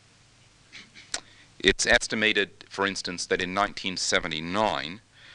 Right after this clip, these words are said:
the National Agricultural Association, the F N S E A, received eight point six million francs in subsidies, and its youth wing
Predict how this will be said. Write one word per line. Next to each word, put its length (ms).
the 80
National 520
Agricultural 720
Association, 760
the 360
F 200
N 180
S 280
E 160
A, 300
received 540
eight 280
point 280
six 360
million 400
francs 540
in 80
subsidies, 760
and 120
its 200
youth 320
wing 300